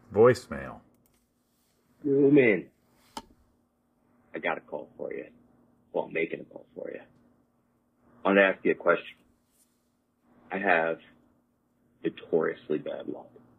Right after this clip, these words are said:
Speaker 2: when it comes to friendships. It, just to give you a couple examples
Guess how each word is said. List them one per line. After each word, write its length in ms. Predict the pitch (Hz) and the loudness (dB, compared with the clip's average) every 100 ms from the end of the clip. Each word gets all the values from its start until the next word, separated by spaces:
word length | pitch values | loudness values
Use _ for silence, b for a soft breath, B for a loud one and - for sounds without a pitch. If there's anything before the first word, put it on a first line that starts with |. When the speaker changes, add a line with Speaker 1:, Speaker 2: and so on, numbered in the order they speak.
| - | -12
Speaker 2:
when 100 | - | -10
it 100 | - | -10
comes 240 | - - | -12 -14
to 120 | - - | -16 -14
friendships. 480 | - 67 - - _ - _ _ _ _ _ _ _ _ _ _ _ _ _ - | -12 -12 -14 -18 _ -20 _ _ _ _ _ _ _ _ _ _ _ _ _ -10
It, 120 | 82 _ _ | -10 _ _
just 200 | 98 - | -8 0
to 160 | 80 - - _ _ _ _ _ _ _ _ - | 0 0 -10 _ _ _ _ _ _ _ _ 0
give 140 | 90 | 2
you 120 | 85 | 2
a 20 | |
couple 340 | - 87 80 80 | 0 -4 -2 0
examples 540 | 76 78 - 71 71 | 2 0 -2 -10 -12